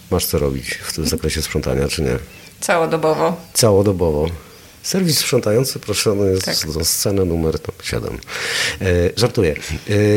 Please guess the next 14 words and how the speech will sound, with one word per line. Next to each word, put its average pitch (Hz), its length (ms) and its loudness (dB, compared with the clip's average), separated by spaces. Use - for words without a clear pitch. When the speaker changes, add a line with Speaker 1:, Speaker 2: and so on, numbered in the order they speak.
Speaker 1:
E, 117 60 6
próbujemy 160 380 4
podsumować, 127 760 2
e, - 1300 0
to, 104 120 2
co 110 100 0
się 101 160 2
działo 98 260 4
przez 87 220 -2
ostatnie 95 340 0
trzy - 220 -2
dni, 87 240 2
e, 85 60 -2
w 87 520 -2